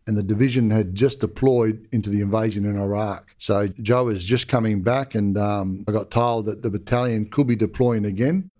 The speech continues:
Wasn't sure. So when I arrived in America, um, a couple of months early with the family,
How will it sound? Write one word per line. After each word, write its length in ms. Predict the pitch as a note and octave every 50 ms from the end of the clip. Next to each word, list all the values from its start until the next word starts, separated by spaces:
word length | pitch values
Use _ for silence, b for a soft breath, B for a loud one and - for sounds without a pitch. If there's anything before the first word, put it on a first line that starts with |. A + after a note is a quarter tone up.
| - -
Wasn't 300 | D#3 D#3 C#3 A#2 G#2+ G#2
sure. 460 | - - C3+ C#3 D#3 E3+ F3 D3+ D#3 -
So 200 | - - A2 A2
when 160 | A#2+ B2+ B2
I 120 | A#2 A#2
arrived 440 | A2+ G#2+ A2 A#2 B2+ C3 B2 G#2 A#2
in 80 | A2+ G#2+
America, 680 | G#2 G#2+ A2 A#2+ B2+ B2+ B2+ - A#2+ A2 G#2+ G#2+ A2 A2 A2
um, 480 | G#2+ G#2 G2+ G2+ G2+ G2 G2 G2 G#2 - -
a 80 | A#2
couple 220 | - - B2+ G2+ G#2+
of 40 | A2
months 280 | G#2+ A2 A2 G#2+ -
early 260 | A2 A2+ B2 B2+ B2
with 160 | A2+ G#2 G2+ F#2
the 60 | F#2
family, 500 | - - A#2 B2 C3 C3+ C#3+ D3+ C3